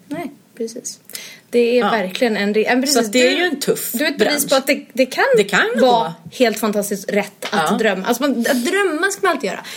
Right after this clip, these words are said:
Speaker 1: Men jag tror att precis, om det blir att man blir för låst vid ett visst resultat,
Speaker 2: Ja.
Speaker 1: då kan det bli
Speaker 2: Då kan bli
Speaker 1: misär,
Speaker 2: besviken-,
Speaker 1: alltså.
Speaker 2: besvikelsen kan, fallet kan bli väldigt, väldigt stort.
Speaker 1: Ja,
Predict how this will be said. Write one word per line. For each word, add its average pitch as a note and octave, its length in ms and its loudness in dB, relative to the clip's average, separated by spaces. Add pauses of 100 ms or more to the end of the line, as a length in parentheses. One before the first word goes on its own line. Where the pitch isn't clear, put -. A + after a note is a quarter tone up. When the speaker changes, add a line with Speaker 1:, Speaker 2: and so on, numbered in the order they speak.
(160)
Speaker 1:
Men C4+ 140 2
jag C#4+ 120 0
tror D4 100 2
att A3+ 140 -8
precis, C4 360 2
om C4+ 120 2
det C4+ 80 2
blir C4+ 240 2
att C4 80 -2
man C4+ 120 0
blir B3 120 4
för C4+ 340 0
låst C4+ 540 -2
vid A#3 160 0
ett A#3 120 -6
visst A3 340 -2
resultat, A3+ 760 -4
Speaker 2:
Ja. E3+ 300 0 (140)
Speaker 1:
då A#3 200 2
kan C4+ 200 -2
det C#4 60 2
bli A#3 120 2
Speaker 2:
Då A#3+ 80 2
kan B3+ 140 2
bli A#3 80 -2
Speaker 1:
misär, A3 400 0
Speaker 2:
besviken-, G#3+ 640 2
Speaker 1:
alltså. E3 160 -6
Speaker 2:
besvikelsen F3+ 760 0
kan, - 160 -6
fallet F3 560 0
kan E3+ 200 -4
bli D3 160 0
väldigt, D3 380 -2
väldigt C#3+ 260 -2
stort. - 340 -4
Speaker 1:
Ja, C#4+ 260 0